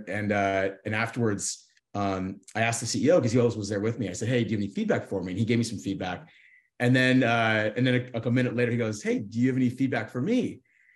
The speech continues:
And I remember thinking at the time, like, I did have feedback for him, but I didn't really wanna say anything, but I was like, "Whatever, I'm just gonna lay it out there." So anyways, I actually, I gave him really candid feedback.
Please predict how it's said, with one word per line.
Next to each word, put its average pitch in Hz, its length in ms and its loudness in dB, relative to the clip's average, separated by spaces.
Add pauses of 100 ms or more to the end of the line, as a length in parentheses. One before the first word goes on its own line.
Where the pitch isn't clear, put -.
(220)
And 131 80 2
I 143 40 4
remember 190 240 4
thinking 175 260 0
at 147 60 -2
the 127 80 0
time, 131 340 -2
like, 107 260 -4
I 120 100 2
did 185 300 0
have 147 200 -2
feedback 160 300 2
for 120 340 -2
him, 110 100 -2
but 113 80 -4
I 117 80 -2
didn't 151 160 0
really 139 140 2
wanna 120 160 -2
say - 240 2
anything, 127 340 0
but 117 120 -6
I 117 60 -6
was 110 140 -6
like, 104 160 -10 (200)
"Whatever, 113 440 2
I'm 120 100 2
just 175 140 0
gonna 107 300 0
lay 120 200 4
it 117 80 6
out 113 160 2
there." - 100 -2
So 254 100 2
anyways, 180 160 2
I 160 100 0
actually, 233 160 2
I 240 60 2
gave 180 200 0
him 139 180 -4
really 165 220 0
candid 127 400 -8
feedback. 120 500 -2